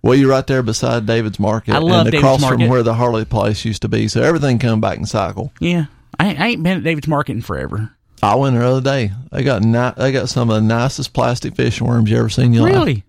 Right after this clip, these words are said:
Speaker 1: Yeah. All brands, Yum, Dinger, Zoom, everything.
Speaker 2: I used to go there and I used to buy baseball cards and play, uh, play video games.
Speaker 1: Yeah.
Speaker 2: A friend of mine, he lost basically his paycheck every week to the poker,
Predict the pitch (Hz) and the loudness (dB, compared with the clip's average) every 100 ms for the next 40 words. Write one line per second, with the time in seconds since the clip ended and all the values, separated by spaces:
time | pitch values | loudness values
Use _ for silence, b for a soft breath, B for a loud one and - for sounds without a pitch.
0 | _ - 160 175 - _ _ _ _ - | _ 0 0 0 -6 _ _ _ _ 0
1 | 143 160 143 127 113 104 113 127 131 127 | 0 2 0 0 0 0 0 0 0 0
2 | 131 131 131 131 127 123 117 127 131 131 | 0 0 0 0 0 -2 0 2 4 2
3 | 131 127 120 110 - 113 - 240 - 175 | 2 2 0 0 -2 -2 0 0 -2 -2
4 | 165 175 175 170 170 - 160 135 - 107 | -2 -2 -2 -4 -6 -6 -4 -4 -4 -6
5 | 90 - 123 110 123 120 - 143 143 123 | -6 -2 -2 -2 -2 -4 -2 -2 0 0
6 | 120 120 - 143 131 117 104 104 101 104 | 0 -2 -4 -2 -2 -2 -2 -2 -2 -4
7 | - _ _ - 117 120 117 - 233 254 | -8 _ _ 0 2 2 0 0 0 2
8 | 214 190 170 226 160 156 170 - 143 156 | 0 -2 -4 -4 0 0 -2 -6 -6 -6
9 | 143 143 135 117 143 131 147 143 151 131 | -6 -2 -2 0 -2 -2 -2 -2 -2 -2
10 | 110 147 156 143 147 127 139 113 147 143 | -2 -2 0 0 0 -2 -4 -2 -2 0